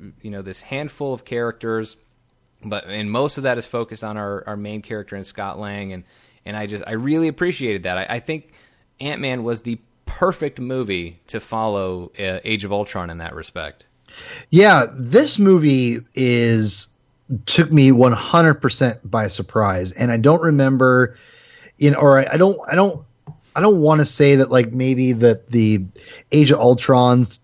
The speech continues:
Speaker 2: you know, kind of ups and, up and down kind of story, uh, her-, helped that, and my low expectations really, like, altered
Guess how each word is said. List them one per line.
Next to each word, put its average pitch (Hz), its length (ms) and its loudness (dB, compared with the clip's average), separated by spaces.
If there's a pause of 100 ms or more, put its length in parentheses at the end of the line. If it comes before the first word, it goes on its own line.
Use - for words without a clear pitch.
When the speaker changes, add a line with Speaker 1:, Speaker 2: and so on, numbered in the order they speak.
Speaker 2:
you 135 120 2
know, 113 180 2
kind 127 220 0
of 113 200 2 (640)
ups 139 240 2
and, 123 180 0
up 127 180 2
and 120 140 2
down 117 520 4
kind 120 180 0
of 107 80 0
story, 113 640 2 (420)
uh, 104 380 0 (340)
her-, 131 260 0
helped 160 320 2
that, 165 240 4
and 143 80 2
my 131 100 4
low 135 180 6
expectations 139 880 -2
really, 127 400 6
like, 110 300 -2 (380)
altered 135 460 2